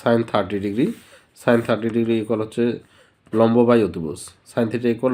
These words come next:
লম্ব by অতিভুজ। লম্ব হচ্ছে এইচ ধরে নিছি, লম্ব বা দেয়ালের উচ্চতা এটা ধরে নিছি এইচ, আর অতিভুজ হচ্ছে আঠারো।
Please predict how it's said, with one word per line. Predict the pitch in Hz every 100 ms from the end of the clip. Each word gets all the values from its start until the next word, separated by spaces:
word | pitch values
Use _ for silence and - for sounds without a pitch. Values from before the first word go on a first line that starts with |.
| 107
লম্ব | 101 107
by | 123 151 98
অতিভুজ। | 87 78 87 101
লম্ব | 104 107
হচ্ছে | 107 - 101
এইচ | 101 98
ধরে | 101 101
নিছি, | 98 175 208 - - _ _ - 107
লম্ব | 107 104 107 101
বা | 98 92 - _ _ _ _ _ _ _ -
দেয়ালের | 107 104 101
উচ্চতা | 87 101 101
এটা | 95
ধরে | 101 101
নিছি | 98 101
এইচ, | 151 - - - _ _ 95
আর | 98 101
অতিভুজ | 107 107 104
হচ্ছে | 92 135 90
আঠারো। | 85 71